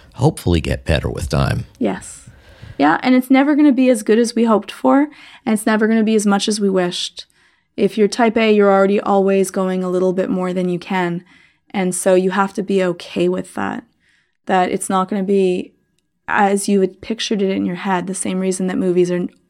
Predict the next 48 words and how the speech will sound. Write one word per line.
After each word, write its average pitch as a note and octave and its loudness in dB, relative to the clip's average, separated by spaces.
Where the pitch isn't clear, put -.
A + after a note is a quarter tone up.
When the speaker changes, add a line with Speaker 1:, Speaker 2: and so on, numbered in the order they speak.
Speaker 2:
often A3+ 0
never F3 -6
as E3+ -6
good F3+ -6
as E3+ -6
the E3 -4
books E3 -6
of F#3 -10
which E3+ -6
we F3+ -2
read, E3 -2
because G3 -2
it's - -6
difficult. - -4
And G3+ -2
it's F#3+ -8
the G3+ -4
same G3+ -2
thing G3+ -2
for G3 0
our F#3+ 4
dreams B3 2
or F#3+ 2
the F3+ -2
party A#3+ 0
that A#3 0
you G#3 0
wanted G3 -2
to - -10
put - -6
on F#3 0
or F#3+ 0
the F#3 0
training C4 2
that G3+ 0
you F#3 -2
wish F#3 0
to - -6
have F#3 -2
done. F3+ -4
Rarely A#3 2
is G3+ 2
it G3 -2
exactly F#3 -2
as F3+ -6
you F3 -2
had F3 -6
hoped - -10